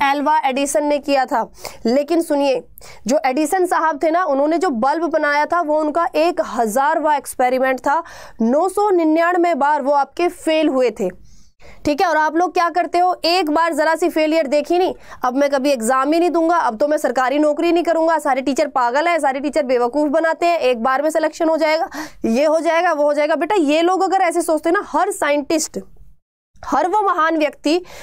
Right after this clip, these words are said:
जिससे आप इंस्पायर होते हो, कोई भी है चाहे, कोई भी, उन सब ने फेलियर देखी है अपनी लाइफ में, और छोटी मोटी नहीं, काफी बड़े लेवल पर फेलियर देखी है। सो-, सोचो, नौ सौ निन्यानवे बार,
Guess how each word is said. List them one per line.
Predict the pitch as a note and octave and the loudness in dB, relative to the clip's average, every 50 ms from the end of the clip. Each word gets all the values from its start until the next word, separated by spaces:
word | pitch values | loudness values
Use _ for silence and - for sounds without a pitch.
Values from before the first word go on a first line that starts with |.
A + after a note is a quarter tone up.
| - - - - | -20 -10 -6 -4
जिससे | G3 F#3+ D#4+ D#4+ - - - G#4 G#4 | -2 0 0 -2 -2 -4 -2 0 2
आप | G#4+ F4 E4+ F#4 F4+ - - | 2 2 2 0 -2 -2 0
इंस्पायर | D#4+ D#4 D#4+ D#4+ - - - F4 D#4+ D#4+ E4 E4+ E4+ | 0 0 0 -2 -6 -4 0 0 2 2 2 2 2
होते | E4 D#4+ D4 D#4 D4 | 2 0 0 0 0
हो, | C4+ B3+ A#3+ | 2 2 2
कोई | B3 A#3+ - F4+ G4 G4+ G#4+ A4 | 0 0 -2 0 0 2 2 2
भी | F#4+ G#4+ A4+ | 2 2 2
है | G#4+ G#4 G4 | 2 2 0
चाहे, | - F4+ E4 D#4 C#4 A#3+ | 0 0 0 2 0 0
कोई | A3 - D#4 E4+ F4+ G4 G#4 G4+ | -2 0 0 0 2 2 2 0
भी, | D4+ D4 C4 E4 F4+ F4+ E4+ G#3+ - - - - - - - - - - - - - - - | 0 0 0 2 2 2 0 -2 -4 -8 -16 -20 -20 -20 -20 -20 -18 -18 -18 -20 -10 -4 -2
उन | E4 F#4 F#4+ | 0 0 0
सब | F#4+ - - - F4 E4+ D#4 | -2 -4 -4 -2 -2 0 2
ने | F#4 F#4 G4 | 0 0 0
फेलियर | E4+ - E4 D#4 D4+ D4+ D#4 D4+ | 0 0 0 0 2 0 0 0
देखी | B3+ C#4+ C#4 - C#4+ D4+ | 0 -2 -2 0 0 0
है | D#4+ D#4 | 2 2
अपनी | D4 D4 D4 D4 D4 | 0 0 0 0 2
लाइफ | C#4+ C#4 C#4+ C#4+ | 0 0 0 0
में, | D#4 | 0
और | E4+ D#4 | 0 0
छोटी | - - D4 D4+ C#4+ E4+ E4+ | -2 -2 -2 -2 0 0 0
मोटी | E4 E4+ - E4+ E4+ | 0 0 0 0 2
नहीं, | E4 F4 F#4 D#4+ | 2 2 0 0
काफी | - C#4 C#4 C#4 - F4 | 0 -2 -2 0 0 -2
बड़े | C4+ G#3 G3 B3+ C4+ D#4 E4 | -2 0 -2 0 0 0 0
लेवल | D4+ D4 C#4 C#4+ C#4+ | 0 0 0 0 -2
पर | C#4 - C#4 | -2 -2 -4
फेलियर | C#4+ - B3 A#3 A#3 A#3+ A3+ | 0 0 -2 0 0 0 0
देखी | G#3+ A3+ G#3+ G#3+ A3 | 0 -2 -2 0 -2
है। | A3 | -2
सो-, | A3 - - - E4+ F4 - | -2 -2 -2 -2 -2 -2 0
सोचो, | - F#4 F#4+ E4 G#4+ G#4+ | 0 -2 0 2 0 2
नौ | F#4 F4+ F4+ | 2 2 2
सौ | F4+ - G4+ F#4 | 2 2 0 2
निन्यानवे | D#4+ D#4 D#4 D#4 D#4 E4+ E4 E4+ F4+ F4 F#4 E4+ | 2 2 2 2 2 2 2 2 0 0 0 0
बार, | E4 E4+ F4 G4 F#4+ | 2 2 2 0 0